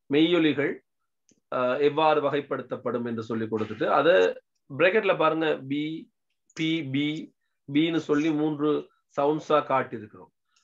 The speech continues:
ஒவ்வொரு ஒலியன்களையும் வந்து, அஹ், தனித்தனியா ஈறுதல், உச்சரிப்பு உறுப்பு அடிப்படையில வகைப்படுத்தல், உச்சரிப்பு முறை அடிப்படையில வகைப்படுத்தல் என்று சொல்லி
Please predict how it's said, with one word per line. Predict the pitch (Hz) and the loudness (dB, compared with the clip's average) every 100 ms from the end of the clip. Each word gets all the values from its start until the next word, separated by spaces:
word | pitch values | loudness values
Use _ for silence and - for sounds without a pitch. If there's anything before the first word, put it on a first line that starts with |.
| _ | _
ஒவ்வொரு | 139 151 170 | -4 0 0
ஒலியன்களையும் | 151 156 160 156 151 151 139 | 0 0 -2 -2 -2 -2 -4
வந்து, | 139 139 156 139 - - _ _ | -4 -4 -2 -4 -6 -16 _ _
அஹ், | 117 117 | -14 -6
தனித்தனியா | 143 160 160 156 156 143 | -4 -2 -2 0 0 0
ஈறுதல், | 143 139 143 143 | -2 -4 -2 -4
உச்சரிப்பு | 127 127 156 147 143 | -4 -6 -4 -4 -6
உறுப்பு | 143 147 147 | -8 -6 -6
அடிப்படையில | 139 131 139 135 | -6 -4 -4 -2
வகைப்படுத்தல், | 127 123 120 127 113 123 127 - - _ - - - _ - | -2 -4 -4 -6 -4 -6 -6 -8 -20 _ -16 -14 -16 _ -10
உச்சரிப்பு | 139 - 170 160 147 | -6 0 0 0 -2
முறை | 147 147 175 | -2 2 2
அடிப்படையில | 170 143 123 135 135 | 4 2 0 0 2
வகைப்படுத்தல் | 120 120 110 117 117 | 0 -2 -4 -4 -4
என்று | 117 110 | -6 -6
சொல்லி | 123 160 | -6 -4